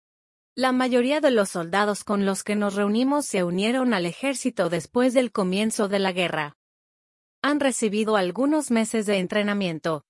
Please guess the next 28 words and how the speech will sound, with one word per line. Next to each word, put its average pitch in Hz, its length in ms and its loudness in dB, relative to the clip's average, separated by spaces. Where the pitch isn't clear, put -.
pero 247 220 2
han 285 160 2
tenido 220 460 2
que 202 120 -2
aprender 190 480 -2
mucho 233 320 -2
en 226 120 2
el 208 160 0
trabajo, 180 600 -2
en 226 200 2
medio 254 280 2
de 226 140 2
una 226 240 2
guerra 185 320 0
encarnizada. 185 880 -2
Maxine 285 520 0
trabajaba 233 600 2
en 208 100 0
una 277 220 0
empresa 226 480 0
de 202 140 2
bebidas 185 500 -2
antes 247 300 0
de 233 100 2
alistarse 208 680 0
en 180 120 -2
el 190 120 -4
ejército. 170 800 -4